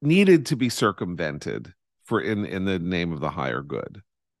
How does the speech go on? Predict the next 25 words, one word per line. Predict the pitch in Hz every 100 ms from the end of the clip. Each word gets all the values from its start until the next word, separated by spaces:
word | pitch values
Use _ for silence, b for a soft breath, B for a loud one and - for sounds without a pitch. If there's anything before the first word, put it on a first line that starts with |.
| _ _ _ _ _ _ _ _ _ _ _
which | - 123
I'm | 127
sure | 127 151
he | 151
believed. | 147 180 240 - - -
And | 101
he | 98 107
thought, | - 92 110 - _
you | -
know, | 143 73
he | 131 90
thought | - 87 117
that | 117
his, | 95 101 92
particularly | - - 80 104 123 120
with | 107 95
the | 107
Dreamers, | 92 90 85 87
that | 82 80
he | 82
was | 82 78
doing | 95 95
the | 98
Lord's | 90 87 85 87
work. | 71 62 -